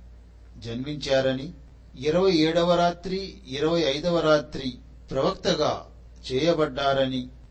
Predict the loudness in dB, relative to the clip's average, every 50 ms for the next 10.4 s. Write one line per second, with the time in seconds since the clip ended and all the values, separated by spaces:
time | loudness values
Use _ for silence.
0 | -20 -20 -16 -12 -10 -8 -6 -6 -6 -8 -8 -12 -14 -18 -20 -20 -20 -20 -20 -20
1 | -20 -20 -12 -6 -4 -2 0 -2 -2 -4 -6 -8 -10 -10 -16 -20 -20 -20 -20 -20
2 | -20 -14 -12 -10 -8 -6 -6 -6 -6 -4 -2 0 -2 -2 -2 -6 -8 -8 -8 -6
3 | -2 -2 -2 -2 -4 -6 -6 -6 -4 -4 -4 -6 -6 -8 -8 -6 -8 -6 -4 -4
4 | -6 -6 -6 -8 -12 -16 -20 -20 -20 -20 -20 -20 -20 -16 -8 -4 -4 -4 -2 0
5 | 0 0 0 -2 -6 -10 -10 -8 -8 -10 -10 -8 -6 -6 -6 -4 -6 -6 -6 -8
6 | -8 -10 -14 -18 -20 -20 -20 -20 -20 -20 -20 -20 -20 -20 -18 -12 -8 -6 -4 -4
7 | -4 -4 -6 -8 -10 -10 -8 -8 -8 -8 -8 -6 -6 -4 -4 -4 -4 -6 -6 -8
8 | -8 -10 -14 -18 -20 -20 -20 -20 -20 -20 -18 -14 -14 -14 -10 -8 -6 -4 -2 0
9 | 2 2 2 0 -2 -4 -6 -12 -20 -20 -20 -20 -20 -18 -14 -12 -10 -6 -4 0
10 | 2 2 2 2 0 -4 -4 -6